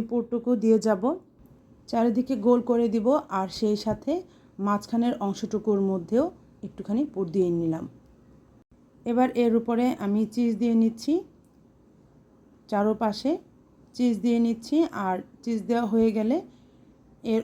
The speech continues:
উপরে আমি আরও একটা রুটি দিয়ে এটাকে আমি ঢেকে দিব।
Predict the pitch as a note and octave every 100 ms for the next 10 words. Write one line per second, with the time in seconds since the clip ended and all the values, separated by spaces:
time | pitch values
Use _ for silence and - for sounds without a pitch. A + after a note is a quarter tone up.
0 | - B3 C4 B3+ C#4 - - G#3+ A3 A3+
1 | A#3+ B3+ C4 C4+ A#3+ A#3 B3 G#3+ A3 D#4
2 | F#4 - _ _ G3+ G3+ F#3+ G3+ G3 C#4
3 | - - - G#3+ A3 G3+ E3+